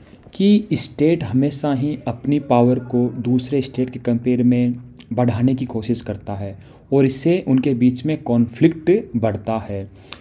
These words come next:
इसके अलावा स्टेट के बीच में जो कोऑपरेशन है वो कम हो जाता है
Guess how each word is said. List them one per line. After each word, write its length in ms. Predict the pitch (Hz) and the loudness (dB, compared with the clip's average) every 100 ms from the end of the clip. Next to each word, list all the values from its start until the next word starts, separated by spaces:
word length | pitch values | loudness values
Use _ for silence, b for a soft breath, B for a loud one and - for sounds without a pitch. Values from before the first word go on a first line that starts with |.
| B | B
इसके 280 | 139 - 190 | -4 2 6
अलावा 500 | 165 131 120 123 160 - b b b | 8 6 4 2 -2 -10 b b b
स्टेट 340 | - - 156 160 | -10 0 0 4
के 100 | 165 | 4
बीच 240 | 147 139 | 4 0
में 60 | 165 | -2
जो 100 | 170 - | -2 -2
कोऑपरेशन 640 | - 123 127 160 165 - 151 | 0 0 2 0 0 -2 -2
है 300 | 113 104 90 - b b b b 127 | -4 -8 -10 -20 b b b b -12
वो 580 | 117 165 202 214 - - _ _ - | 6 10 12 10 6 -6 _ _ 2
कम 120 | 170 180 | 6 6
हो 180 | 139 | 6
जाता 360 | 123 113 104 110 | 6 4 2 -4
है 200 | 104 127 | -2 -4